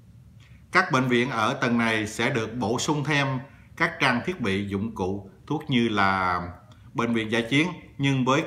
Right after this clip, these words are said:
cơ sở thuốc điều trị nhiều loại hơn cho các loại bệnh lý nền đi kèm. Dự kiến tầng ba tiếp nhận khoảng mười phần trăm trong tổng số trường hợp F không. Hiện tầng này có tám bệnh viện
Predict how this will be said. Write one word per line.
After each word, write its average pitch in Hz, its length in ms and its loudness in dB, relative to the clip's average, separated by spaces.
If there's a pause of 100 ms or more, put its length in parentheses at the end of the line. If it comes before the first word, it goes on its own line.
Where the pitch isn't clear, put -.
cơ 151 120 4
sở 110 280 0
thuốc 160 120 -4
điều 110 280 0
trị 104 380 -2
nhiều 123 240 2
loại 104 260 0
hơn 143 260 2 (680)
cho 127 340 4
các 139 280 -2
loại 101 340 0 (120)
bệnh 101 260 -2
lý 135 140 0
nền 107 320 0 (140)
đi 123 220 0
kèm. 87 260 -4 (840)
Dự 120 220 4
kiến 170 240 4
tầng 123 160 0
ba 143 340 4 (240)
tiếp 185 180 0
nhận 117 220 -2
khoảng 127 240 0
mười 120 100 2
phần 107 180 -2
trăm 135 220 2 (240)
trong 127 260 2
tổng 98 200 -2
số 165 220 -2
trường 107 160 -2
hợp 92 420 -4 (100)
F 143 200 -2
không. 120 440 -2 (380)
Hiện 127 220 -2
tầng 120 180 2
này 110 280 0
có 131 120 -2
tám 160 260 4
bệnh 120 160 0
viện 113 420 -2